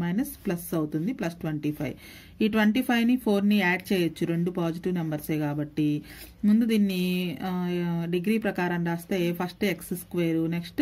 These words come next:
ఎక్స్ టర్మ్ ఫోర్ ఎక్స్, కాన్స్టెంట్ టర్మ్స్ వచ్చేటికి ప్లస్ ట్వంటీ నైన్. ఇది length of పీఏ. నెక్స్ట్ length of పీబీ కనుక్కుందాం. P point ఎక్స్ comma zero, B point minus two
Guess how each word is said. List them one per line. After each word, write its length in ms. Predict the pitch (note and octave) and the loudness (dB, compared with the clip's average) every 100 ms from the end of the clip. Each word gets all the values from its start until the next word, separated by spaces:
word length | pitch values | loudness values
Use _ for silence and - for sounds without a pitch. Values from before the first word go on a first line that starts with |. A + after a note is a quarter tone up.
| G#4 - - - - F#3 | -2 -4 -20 -10 -4 -4
ఎక్స్ 200 | - G#3+ | -2 -2
టర్మ్ 220 | G#3 D#3 D#3 | 0 0 0
ఫోర్ 240 | F3+ F3+ F3 | 0 2 0
ఎక్స్, 240 | E3 - E3 D#3+ F#3+ | -4 -2 0 0 0
కాన్స్టెంట్ 480 | G3+ G#3+ A3 G#3 G3+ | 0 0 0 0 0
టర్మ్స్ 240 | F#3+ F#3 F#3 | -2 -2 -4
వచ్చేటికి 440 | F3 F3+ F3+ - G#3 | -2 -2 -2 -4 0
ప్లస్ 180 | C4 D4+ A3+ | 0 0 0
ట్వంటీ 320 | F3 D3+ D3+ D3 | -2 0 0 0
నైన్. 180 | C#3+ - - - - G3+ | -4 -6 -14 -20 -4 0
ఇది 160 | G#3 G#3 F#3+ F#3 | 2 2 2 0
length 260 | F#3+ G#3 A#3+ | -2 0 0
of 80 | D4+ - | 0 -2
పీఏ. 280 | E3+ D#3 C#3+ - - - - - - A3 | -2 0 -2 -4 -14 -20 -20 -12 -2 -2
నెక్స్ట్ 240 | A3 A#3 G3 G3 | 0 2 4 4
length 260 | G3+ G#3+ A3+ | 2 2 0
of 80 | A3 G3+ | 0 0
పీబీ 300 | F#3 F#3 G3 | 0 0 0
కనుక్కుందాం. 520 | D3 C#3 D3+ C#3+ C#3+ - - - - - | -2 -4 -6 -4 -6 -8 -14 -20 -20 -2
P 100 | A#3+ B3+ B3 | 0 2 2
point 420 | A3 G3+ G#3 G#3 F3 F3+ F3 | 4 4 4 2 2 2 0
ఎక్స్ 180 | - - | -4 0
comma 260 | G#3 G3+ G3+ E3 | 2 4 2 2
zero, 320 | D#3+ D#3+ E3 E3 E3 - - - - - - F#3 | 2 2 2 2 0 -4 -14 -20 -20 -14 -4 2
B 100 | A#3 B3+ A3+ | 2 2 2
point 420 | G#3 G#3 G#3 G3+ F3 F3 F#3 | 4 4 4 2 2 0 0
minus 360 | F#3+ G#3+ A3 | 2 0 0
two 100 | - | 0